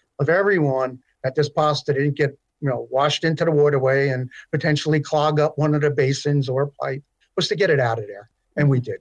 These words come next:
We took it out of there. Somebody made a mistake, obvi-, obviously dumped this. This coulda went out in the trash. It's food. I'm hoping, and, you know, that it was expired and not good pasta. That could have been, uh, you know, accepted in one of our food banks or one of our local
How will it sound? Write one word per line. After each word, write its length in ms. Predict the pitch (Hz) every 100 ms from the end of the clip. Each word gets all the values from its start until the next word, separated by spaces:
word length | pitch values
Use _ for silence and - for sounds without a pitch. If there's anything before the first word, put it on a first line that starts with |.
| -
We 60 |
took 180 | 120 120
it 80 | 131
out 140 | 113
of 60 | 110
there. 160 | - -
Somebody 320 | - 175 170
made 240 | 147 151
a 20 | 151
mistake, 480 | 147 - - 131 131
obvi-, 300 | 113 - 123 _ _ _
obviously 440 | 202 208 196 196 180
dumped 320 | 143 165 160
this. 240 | 160 - - _ _ -
This 120 | 165
coulda 200 | - 196
went 160 | 175 165
out 200 | 165 -
in 80 | 165
the 80 | 165
trash. 500 | - 147 139 143 -
It's 140 | 147
food. 540 | - - 151 143 143 151 - _ _ _
I'm 180 | 151 147
hoping, 480 | 143 170 190 185 165
and, 220 | 151 135 - _ _
you 140 | - 165
know, 160 | 151
that 180 | 151 139
it 80 | 139
was 420 | 143 143 131 123 -
expired 720 | 143 - 143 135 135 147 156 147 - -
and 60 |
not 240 | 139 147 113
good 320 | 156 214 151
pasta. 540 | - 120 120 - 147 151
That 160 | 123
could 120 | -
have 100 | 147
been, 240 | 127 139 135 - _ _ -
uh, 60 | 139
you 60 |
know, 180 | 135 147
accepted 440 | 139 139 147 - 143
in 80 |
one 100 | 135
of 100 | 135
our 120 | 135 123
food 340 | - 156 139
banks 360 | 139 131 147 139
or 60 |
one 160 | 123 131
of 120 | 127
our 80 | 127
local 320 | 139 143 120